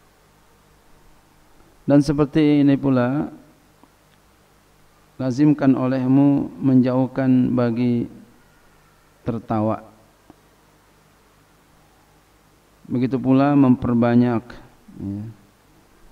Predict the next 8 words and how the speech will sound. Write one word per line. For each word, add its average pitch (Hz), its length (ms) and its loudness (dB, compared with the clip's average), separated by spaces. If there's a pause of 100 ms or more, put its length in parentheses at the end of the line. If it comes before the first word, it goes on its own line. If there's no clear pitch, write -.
(880)
bersendah 127 560 2
gurau. 104 320 -4 (960)
Bedakan 110 440 -6
olehmu. 98 440 -8 (2250)
Jadi 120 160 0
jangan 120 400 4
banyak 117 320 2
ketawa 113 720 -4